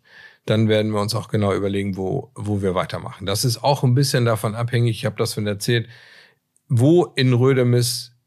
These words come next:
ist die, die größte, ähm, der größte Bedarf, was liegt daneben, wie kann man das nächste Cluster,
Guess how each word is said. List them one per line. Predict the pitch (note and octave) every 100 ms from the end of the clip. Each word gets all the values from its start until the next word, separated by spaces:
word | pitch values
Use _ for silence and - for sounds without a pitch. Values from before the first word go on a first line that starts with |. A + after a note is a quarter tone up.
| -
ist | B2 - -
die, | A#2
die | A2
größte, | A2 B2+ C3+ C3 B2 A#2 G#2+ -
ähm, | G#2+ G#2 G#2 G#2 C#3
der | A2+ A2
größte | A2+ C3+ - A#2+
Bedarf, | A2+ A2+ B2 C3 C3 - _
was | C3+ A#2 C3+ -
liegt | C3+ C#3 C#3 C3
daneben, | A#2+ B2 C3 B2 A#2+
wie | C3+
kann | C3+ C3
man | B2 A#2 G#2+
das | G#2 -
nächste | B2+ A#2+ A#2
Cluster, | - A#2+ - A#2